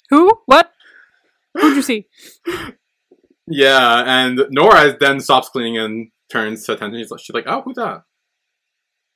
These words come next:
Speaker 2: And
Speaker 1: Who?
Speaker 2: Yeah. Um, Isak says, "Oh, yeah, he's just a friend who spent the night," and then shuts the door.
Speaker 1: I like how they're just like, "Okay. Fun."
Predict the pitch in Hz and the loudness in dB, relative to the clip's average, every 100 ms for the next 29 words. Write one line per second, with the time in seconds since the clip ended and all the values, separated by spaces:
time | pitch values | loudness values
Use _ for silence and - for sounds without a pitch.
0 | _ 110 110 110 110 110 113 _ _ _ | _ -12 -8 -8 -8 -12 -16 _ _ _
1 | 294 339 554 _ _ _ _ - - _ | -4 0 0 _ _ _ _ -20 -20 _
2 | _ _ _ _ _ _ - 139 160 110 | _ _ _ _ _ _ -14 -6 -2 -2
3 | 101 92 _ _ _ _ _ - 107 107 | -4 -10 _ _ _ _ _ -10 -6 -6
4 | 104 104 110 _ - 202 156 156 147 180 | -6 -10 -16 _ -12 -6 -6 -4 -6 -4
5 | 190 123 127 131 - 123 127 123 127 123 | -4 -6 -8 -10 -10 -10 -8 -10 -10 -12
6 | 120 - 127 117 104 107 98 95 95 95 | -14 -16 -14 -14 -12 -14 -16 -18 -18 -20
7 | _ _ _ _ - 127 - 92 87 _ | _ _ _ _ -10 -10 -10 -14 -14 _
8 | _ _ _ _ _ _ _ _ _ _ | _ _ _ _ _ _ _ _ _ _
9 | _ _ _ _ _ _ _ 277 277 311 | _ _ _ _ _ _ _ 2 4 4
10 | 392 320 294 262 254 254 262 277 415 - | 6 6 6 4 2 0 -4 -2 -4 -2
11 | 403 _ _ _ _ _ _ _ _ _ | -6 _ _ _ _ _ _ _ _ _
12 | _ _ _ _ _ _ _ _ _ _ | _ _ _ _ _ _ _ _ _ _
13 | _ - _ _ _ _ _ _ _ 294 | _ -20 _ _ _ _ _ _ _ -10
14 | 349 330 | -8 -8